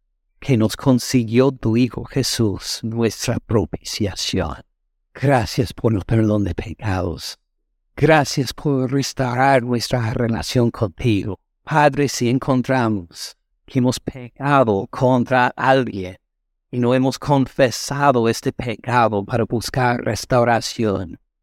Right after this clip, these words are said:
pedimos, Padre Celestial, que hoy sea el día también de nuestra confesión,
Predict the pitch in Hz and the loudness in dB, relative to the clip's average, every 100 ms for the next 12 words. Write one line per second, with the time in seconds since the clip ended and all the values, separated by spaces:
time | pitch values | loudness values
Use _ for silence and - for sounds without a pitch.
0 | _ _ 120 127 139 131 110 - 120 123 | _ _ 0 4 4 4 2 -2 0 2
1 | 113 110 - 107 107 - 113 107 101 - | 2 -2 0 0 0 0 0 2 0 0
2 | 107 104 107 - 107 101 95 107 101 101 | 0 2 0 0 0 0 0 2 2 0
3 | - 107 101 107 101 95 90 98 90 117 | 0 0 0 0 0 0 -2 -2 -2 -4
4 | - - 120 113 - 113 - 113 95 90 | -4 2 2 2 0 0 0 0 2 0
5 | 76 | -6